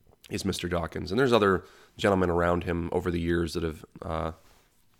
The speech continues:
also supported that position. More recently, guys,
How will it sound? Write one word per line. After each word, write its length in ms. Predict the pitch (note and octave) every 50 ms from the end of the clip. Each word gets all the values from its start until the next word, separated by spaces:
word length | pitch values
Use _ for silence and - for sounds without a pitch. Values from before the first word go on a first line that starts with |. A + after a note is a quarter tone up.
| _ _ _ _ _ _ _ _ _ - _ -
also 280 | G#2+ G#2 - - F#2+
supported 380 | E2+ - - - - F#2 F2 E2+
that 160 | E2+ D#2+ -
position. 500 | E2+ F2 F2 E2+ E2 - - F2 F2 E2+ - _ _ - - - - - - - _ -
More 200 | G#2+ G#2+ G2+ F2+
recently, 400 | F#2+ F#2+ F#2 - F#2+ F2+ F2+ F2
guys, 520 | F2+ F2+ F2 F2 E2+ E2 - - -